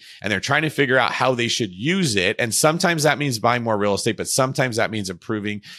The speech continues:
the real estate they have. I especially like this topic because a lot of people have equity, and they're tapping into it with helocs, but they're not sure if they should use that heloc money to scale into a bigger portfolio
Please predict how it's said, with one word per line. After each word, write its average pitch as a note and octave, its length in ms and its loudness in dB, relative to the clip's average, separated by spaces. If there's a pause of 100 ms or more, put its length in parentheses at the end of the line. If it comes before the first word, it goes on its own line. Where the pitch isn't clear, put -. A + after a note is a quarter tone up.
(100)
the F2+ 80 -4
real G2 160 2
estate F#2+ 320 -2
they F#2+ 80 0
have. F#2 280 -2
I G2 120 -2
especially C#3+ 580 0
like G#2+ 220 2
this G#2+ 160 -4
topic G2+ 360 0
because G2+ 300 -2
a A2 60 0
lot B2+ 160 4
of D3+ 80 0
people C#3+ 160 0
have B2+ 160 2
equity, F2+ 560 -4 (340)
and G#2+ 100 -6
they're G#2+ 100 0
tapping F3+ 420 0
into F#3 180 2
it D#3 60 2
with C3 100 0
helocs, B2 580 0
but A2+ 120 -6
they're A#2 140 -2
not G3 300 2
sure G3 220 2
if F3+ 120 0
they D#3+ 100 2
should C#3 200 0
use C3+ 200 2
that C3 160 4
heloc A#2+ 400 0
money A2+ 240 -2
to G2+ 160 -2
scale A2+ 480 2
into G2+ 180 -4
a G2 40 -4
bigger E3 240 2
portfolio D#3 760 2